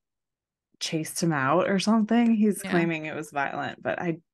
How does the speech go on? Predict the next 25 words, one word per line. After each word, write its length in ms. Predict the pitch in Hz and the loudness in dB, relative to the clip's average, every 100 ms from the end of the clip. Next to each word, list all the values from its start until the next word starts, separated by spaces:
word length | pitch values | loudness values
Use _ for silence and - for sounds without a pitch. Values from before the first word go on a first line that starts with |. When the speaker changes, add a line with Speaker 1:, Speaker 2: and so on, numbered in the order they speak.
| - | -4
Speaker 1:
doubt 380 | 160 143 151 165 | 0 2 2 4
it. 500 | 240 311 349 - - | 4 4 0 -10 -6
Speaker 2:
Yeah, 360 | 226 190 165 - | -4 -2 -4 -4
and 120 | 240 262 | 0 2
their 140 | 330 | 2
divorce 500 | 370 220 190 196 214 | 0 -2 -2 -2 -2
in 120 | 202 190 | -4 -4
general 340 | 170 185 180 | -6 -6 -6
is 100 | 180 | -8
just 220 | 190 - | -6 -4
so 220 | 202 185 | -4 -4
nasty. 460 | 185 156 127 - - | -4 -4 -4 -6 -8
Like, 160 | - - | -10 -10
he's 300 | - 226 - | -6 -4 -2
trying 220 | 226 220 | -2 -2
to 80 | 220 | -2
file 300 | 208 190 190 | -2 -4 -6
custody 440 | - 190 185 190 | -8 -8 -4 -6
of 100 | 175 | -6
the 80 | 175 | -8
kids. 840 | - 202 190 180 175 175 - - _ _ _ _ _ _ - | -6 -2 0 0 -4 -10 -12 -12 _ _ _ _ _ _ -8
He's, 200 | 202 190 | -4 -2
like, 320 | 185 175 - _ _ _ _ _ _ _ _ _ - | -2 -4 -10 _ _ _ _ _ _ _ _ _ -2
actually 640 | 208 214 - 311 311 247 | 0 -2 -4 -6 -4 -4
showing 760 | 214 - 185 170 175 185 190 | -4 -4 -2 -2 -2 -4 -8